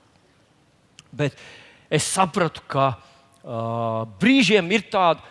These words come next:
tu uz kaut ko tik ļoti koncentrējies. Un, un es atceros, kad es vēl sāku braukt ar mocīti mazlietiņu, es atvainojos, ja es to jau sāku apnikt ar šo te. Tad man bija pāris reizes, ka es tā iekrampējos.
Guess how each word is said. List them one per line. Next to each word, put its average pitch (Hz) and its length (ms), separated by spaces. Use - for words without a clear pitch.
tu 220 160
uz - 80
kaut 262 240
ko 220 100
tik 226 240
ļoti 285 380
koncentrējies. 117 920
Un, 120 100
un 127 100
es 131 160
atceros, 156 400
kad 143 180
es 151 220
vēl 131 180
sāku 165 420
braukt 160 300
ar 123 80
mocīti 151 480
mazlietiņu, 127 560
es - 80
atvainojos, 120 640
ja 127 80
es 117 100
to 117 300
jau 120 160
sāku 127 340
apnikt 170 380
ar 123 80
šo 127 240
te. 120 140
Tad 139 120
man 156 160
bija 190 160
pāris 240 400
reizes, 220 240
ka 214 80
es - 400
tā 349 120
iekrampējos. 262 840